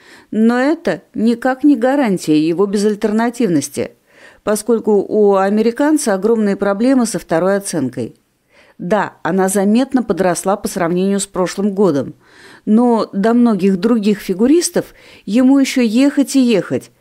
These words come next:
В смысле, не прыгать, а именно ехать. Несколько спортсменов, уступая Илье контентом, вполне способны переиграть его за счёт мощной компонентной составляющей,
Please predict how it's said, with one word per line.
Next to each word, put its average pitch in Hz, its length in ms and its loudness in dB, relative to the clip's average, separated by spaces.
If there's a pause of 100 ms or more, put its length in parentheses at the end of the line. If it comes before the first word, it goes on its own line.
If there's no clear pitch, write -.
(320)
В - 60 -16
смысле, 220 320 0
не 208 160 2
прыгать, 294 420 0
а 160 40 4
именно 214 280 4
ехать. 190 600 -2 (760)
Несколько 240 540 2
спортсменов, 254 680 0
уступая 233 520 -2
Илье 214 480 0
контентом, 202 800 0 (260)
вполне 277 480 2
способны 294 540 0
переиграть 240 520 0
его 220 160 2
за 214 140 0
счёт 233 260 -4
мощной 214 480 0
компонентной 175 760 -2
составляющей, 190 960 -2